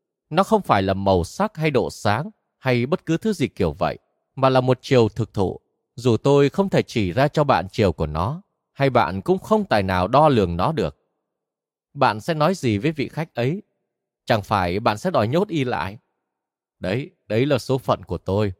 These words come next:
Và dân xứ phẳng chúng tôi có bắt nhốt một gã hình vuông, vì tội rao giảng chiều thứ ba cũng là lẽ đương nhiên. Giống như dân xứ không gian các bạn sẽ bắt nhốt một khối lập phương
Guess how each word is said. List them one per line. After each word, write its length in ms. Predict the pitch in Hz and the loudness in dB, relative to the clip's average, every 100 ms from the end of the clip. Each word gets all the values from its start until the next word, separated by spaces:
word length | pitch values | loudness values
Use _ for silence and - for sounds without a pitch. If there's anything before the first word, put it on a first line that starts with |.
| _ _ _ _ _ _ | _ _ _ _ _ _
Và 200 | 117 - | 2 2
dân 200 | 160 170 | 4 0
xứ 160 | - 226 | 0 0
phẳng 220 | 135 95 - | 0 0 -2
chúng 160 | 151 | -2
tôi 260 | - 131 120 | 4 4 4
có 120 | 143 | 2
bắt 160 | 175 185 | 0 2
nhốt 220 | 202 247 | 2 2
một 160 | 135 - | 0 0
gã 260 | 107 131 | 0 0
hình 240 | 190 104 76 | 0 -2 -2
vuông, 300 | 101 131 120 _ _ _ _ _ | 2 2 0 _ _ _ _ _
vì 240 | 143 135 131 | 2 4 4
tội 220 | 139 123 | 2 4
rao 180 | 165 170 | 2 4
giảng 300 | 123 92 92 | 2 2 0
chiều 200 | 123 101 | 2 2
thứ 160 | 135 | 2
ba 260 | 151 139 131 | 2 2 2
cũng 180 | 170 185 | 0 0
là 120 | 95 | 0
lẽ 220 | 87 127 | 0 -2
đương 260 | 135 113 110 | -2 -2 0
nhiên. 220 | 123 98 - _ _ _ _ _ _ | 0 -2 -10 _ _ _ _ _ _
Giống 320 | 104 123 180 | 0 2 2
như 140 | 202 143 | 0 2
dân 280 | 131 123 117 | 2 0 -2
xứ 220 | - 165 | -4 -2
không 220 | - 131 | -2 0
gian 260 | 127 113 110 | 2 2 0
các 120 | 170 | 0
bạn 240 | 143 82 | 0 0
sẽ 120 | - | -2
bắt 140 | 147 170 | -2 0
nhốt 240 | 175 208 | 0 0
một 220 | 147 104 | 0 -4
khối 180 | - 131 | 0 2
lập 160 | 196 - | 2 -2
phương 300 | - 143 135 | 0 0 0